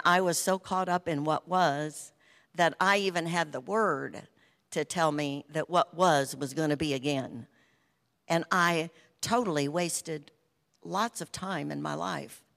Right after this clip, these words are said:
at least a year or two, praying and believing for something that wasn't God.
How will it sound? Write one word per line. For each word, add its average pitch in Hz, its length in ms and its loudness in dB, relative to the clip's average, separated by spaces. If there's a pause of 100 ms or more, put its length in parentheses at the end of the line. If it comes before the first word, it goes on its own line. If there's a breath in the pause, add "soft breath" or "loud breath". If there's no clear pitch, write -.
(220)
at - 160 -10
least 214 260 -4
a 170 60 -4
year 185 240 -2
or 147 60 -2
two, 147 300 -4 (460 loud breath)
praying 240 500 0
and 175 180 -6
believing 175 500 -2
for 147 160 -6
something 147 480 -2 (240 loud breath)
that 180 180 0
wasn't 208 320 -4
God. 190 500 -6